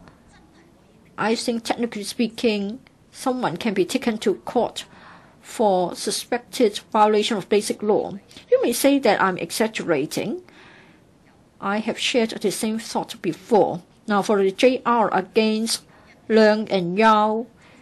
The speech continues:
and for them to be disqualified, means that this is a possibility. Of course, they're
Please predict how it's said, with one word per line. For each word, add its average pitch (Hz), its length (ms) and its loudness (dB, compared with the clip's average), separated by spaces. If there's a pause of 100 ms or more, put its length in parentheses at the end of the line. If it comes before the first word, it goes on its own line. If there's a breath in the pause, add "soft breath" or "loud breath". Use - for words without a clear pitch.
(240 soft breath)
and 196 160 -4
for 190 140 0
them 214 260 0
to 208 160 0
be 185 160 2
disqualified, 220 1120 0 (1600 soft breath)
means 262 360 -2
that - 360 -4
this 202 300 0
is 226 200 0
a 196 100 -2
possibility. 190 1200 -2 (340)
Of 196 180 -4
course, 220 300 -2
they're 185 360 0